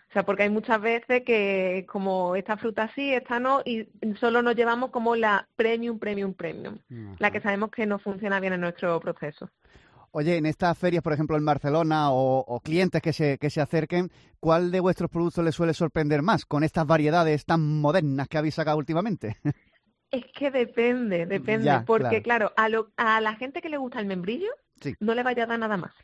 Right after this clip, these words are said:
Speaker 2: Claro.
Speaker 1: porque solo le gusta el membrillo natural.
Speaker 2: El clásico.
Speaker 1: <laughs> Los demás dice, "Muy bien, pero para otro". <laughs> Para ellos no.
Speaker 2: <laughs> Qué bueno.
Speaker 1: Y, y las variedades le gustan mucho a la gente que no le gusta el membrillo.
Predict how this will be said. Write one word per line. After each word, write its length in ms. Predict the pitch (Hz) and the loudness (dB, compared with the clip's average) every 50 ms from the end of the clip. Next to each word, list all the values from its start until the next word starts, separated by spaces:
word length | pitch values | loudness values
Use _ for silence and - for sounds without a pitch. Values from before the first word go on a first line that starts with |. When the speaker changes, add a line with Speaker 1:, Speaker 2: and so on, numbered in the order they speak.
| _ - | _ 0
Speaker 2:
Claro. 180 | - 165 147 | 2 2 2
Speaker 1:
porque 120 | 196 - 185 | 2 0 -2
solo 160 | - 208 214 | -2 -2 0
le 80 | 226 226 | 0 0
gusta 220 | 226 240 233 233 | -2 -2 -2 -2
el 60 | 220 226 | -2 -2
membrillo 340 | 233 233 226 233 233 226 | -2 -4 -4 -4 -2 -2
natural. 380 | 214 220 208 208 175 - 202 196 | -2 -2 0 0 -2 -2 0 0
Speaker 2:
El 120 | 151 151 - | -2 -2 0
clásico. 380 | - 170 175 165 - 131 - | 2 4 4 4 2 0 -6
Speaker 1:
<laughs> 220 | - 104 - 330 - | -4 -2 -2 -2 -2
Los 140 | 247 226 214 | -2 -2 -2
demás 260 | 220 220 233 247 254 | 0 0 0 -2 0
dice, 440 | 247 247 240 - 233 233 226 - - 269 | -2 -4 -2 -2 0 0 0 0 -2 -2
"Muy 160 | 214 233 262 | 0 0 0
bien, 160 | 269 302 311 311 | 0 -2 -4 -2
pero 140 | - 262 | -4 -4
para 140 | - 214 208 196 | -2 -2 0 0
otro". 300 | 190 190 190 - - 165 | 0 0 0 0 -2 -2
<laughs> 600 | - - 151 - - 392 - - - - - - | 0 0 -2 -2 -2 -4 -8 -10 -14 -12 -6 -2
Para 160 | 208 196 208 | 0 0 0
ellos 220 | 220 226 247 240 196 | 0 0 0 0 0
no. 160 | 185 180 185 | 0 -2 -2
Speaker 2:
<laughs> 380 | 147 147 - _ - - 139 - _ _ - - - - - - - - - _ _ _ _ _ _ _ _ _ _ | -4 -6 -6 _ -12 -12 -12 -12 _ _ -20 -20 -18 -18 -18 -18 -18 -20 -20 _ _ _ _ _ _ _ _ _ _
Qué 180 | - - - 240 | -8 -6 -4 -4
bueno. 160 | - 294 294 | -2 -2 -2
Speaker 1:
Y, 420 | 285 277 269 262 254 247 240 233 - | -2 -2 -2 -2 -2 -2 -2 -2 -2
y 80 | 262 247 | 0 2
las 160 | 247 240 226 | 2 2 2
variedades 400 | 208 214 208 208 208 214 240 269 | 2 -2 -2 -2 -2 -2 -2 -2
le 100 | 269 254 | -2 -2
gustan 260 | 220 220 226 - 247 | -2 -4 -6 -8 -10
mucho 360 | 240 240 240 - - 277 269 - | -10 -10 -10 -10 -10 -10 -8 -6
a 260 | - 226 214 208 208 - | -6 -4 -4 -4 -4 -4
la 160 | - 202 190 | -4 -6 -6
gente 280 | - - 202 208 208 233 | -6 -8 -8 -8 -8 -6
que 80 | 220 208 | -6 -4
no 80 | 214 | -2
le 80 | 220 220 | -2 -2
gusta 220 | 214 208 214 208 226 | -2 -2 -4 -4 -4
el 60 | 208 | -2
membrillo. 500 | 208 208 196 226 302 294 196 170 180 185 | -2 -2 -4 -4 -4 -4 -4 -4 -6 -8